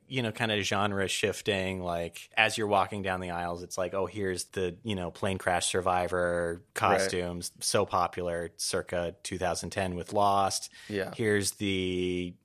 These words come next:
Speaker 1: vampire costumes," 'cause that's what they assumed the third season of Lost would be about.
Speaker 2: Right.
Speaker 1: Um, here's the polar bear costume. What are some other Lost costumes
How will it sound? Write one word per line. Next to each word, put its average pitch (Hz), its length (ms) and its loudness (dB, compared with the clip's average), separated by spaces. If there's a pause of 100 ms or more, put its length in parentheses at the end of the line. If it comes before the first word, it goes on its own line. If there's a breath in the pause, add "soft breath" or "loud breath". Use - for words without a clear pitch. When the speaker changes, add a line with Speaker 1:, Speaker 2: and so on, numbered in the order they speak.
Speaker 1:
vampire 101 580 2
costumes," 87 1080 -2 (380 loud breath)
'cause 95 140 -6
that's 90 240 -2
what 92 80 -10
they 90 80 0
assumed 87 300 -4
the 87 80 -10
third 98 260 0
season 95 300 -2
of 90 100 -2
Lost 87 320 2
would 90 100 -4
be 92 120 -4
about. 85 760 -2
Speaker 2:
Right. 95 280 2 (180)
Speaker 1:
Um, 92 960 -2
here's - 240 -2
the 160 60 -2
polar 196 200 4
bear 131 180 4
costume. 85 520 -6 (180 loud breath)
What 330 100 -4
are 330 60 2
some 220 140 0
other 131 160 6
Lost 87 340 2
costumes 92 460 0